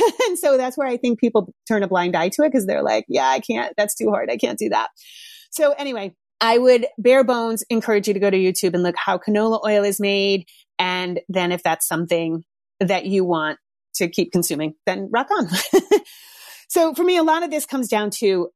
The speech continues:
something is wrong. There's just something wrong. Yeah. And right now in two thousand, well, two thousand twenty-two, two thousand twenty-three is a little too new to figure this out, but it's estimated that seventy percent of Americans are on at least one medication.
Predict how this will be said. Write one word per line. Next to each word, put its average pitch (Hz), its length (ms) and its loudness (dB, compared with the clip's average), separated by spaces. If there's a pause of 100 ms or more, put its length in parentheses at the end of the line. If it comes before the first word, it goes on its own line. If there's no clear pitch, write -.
(180)
something 247 720 0 (160)
is 185 180 -2
wrong. 139 280 -4 (140)
There's 233 180 2
just 233 180 0
something 247 400 2
wrong. 151 260 -4
Yeah. 196 340 0
And 233 220 0 (220)
right 254 220 4
now 240 440 0 (380)
in 220 180 2
two 240 240 2
thousand, 226 240 2
well, 202 280 0 (120)
two 240 180 0
thousand 226 260 0
twenty-two, 208 680 0 (140)
two 370 120 2
thousand 349 260 2
twenty-three 254 360 0
is 220 80 2
a 220 60 2
little 208 180 2
too 202 160 0
new 185 320 2
to 208 100 0
figure 180 220 0
this 175 180 0
out, 196 200 0 (400)
but 254 100 6
it's 254 120 0
estimated 247 440 0
that 208 160 -2
seventy 247 320 0
percent 262 380 0
of 214 100 0
Americans 214 800 0 (240)
are 190 240 0
on 185 180 -4
at 180 120 -4
least 175 280 0
one 170 220 0
medication. 170 760 -2